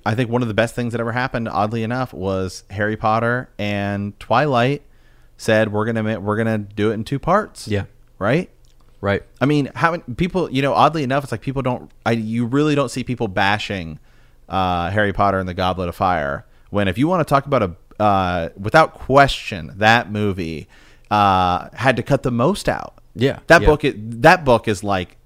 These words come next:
Speaker 1: by far the most packed, um,
Speaker 2: For sure.
Speaker 1: compare-, compared to the rest. But it's like, for some reason,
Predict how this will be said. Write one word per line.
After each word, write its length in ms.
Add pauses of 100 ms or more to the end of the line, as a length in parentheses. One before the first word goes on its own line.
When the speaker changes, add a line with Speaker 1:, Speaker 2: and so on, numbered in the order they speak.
(120)
Speaker 1:
by 160
far 400
the 120
most 360 (160)
packed, 680 (580)
um, 360
Speaker 2:
For 160
sure. 120
Speaker 1:
compare-, 180
compared 420
to 40
the 120
rest. 260
But 80
it's 100
like, 120
for 80
some 200
reason, 380